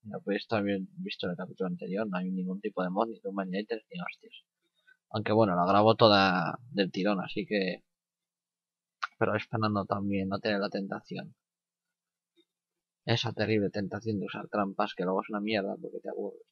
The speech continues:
pero ya está, ¿no? Los árboles pelados. Tres. De eso, mm, ya picar.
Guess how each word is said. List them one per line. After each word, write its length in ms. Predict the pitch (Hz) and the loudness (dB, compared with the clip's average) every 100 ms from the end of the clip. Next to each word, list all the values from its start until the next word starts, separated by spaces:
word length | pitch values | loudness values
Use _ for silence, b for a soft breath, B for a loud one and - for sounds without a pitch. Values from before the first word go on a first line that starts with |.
| - | -20
pero 140 | - - _ _ _ _ _ _ _ _ _ _ _ _ _ _ | -20 -20 _ _ _ _ _ _ _ _ _ _ _ _ _ _
ya 120 | 175 | -2
está, 320 | 131 - - | -2 -2 -4
¿no? 340 | 98 135 135 110 | 0 2 2 2
Los 200 | 82 - | 0 0
árboles 320 | 117 123 113 | 2 2 0
pelados. 560 | - 95 101 143 151 - _ _ _ _ - | 0 2 2 2 -2 -8 _ _ _ _ -6
Tres. 520 | 110 110 101 98 - _ _ _ _ _ _ _ _ _ _ _ | 2 4 4 0 -10 _ _ _ _ _ _ _ _ _ _ _
De 180 | - 104 | -2 0
eso, 460 | 131 - 147 156 127 - | 0 0 4 4 2 -2
mm, 580 | 120 120 104 95 92 156 - _ - | -4 -2 -2 -2 -4 -6 -12 _ -6
ya 180 | - 190 | -2 0
picar. 400 | - - - | -2 -6 -6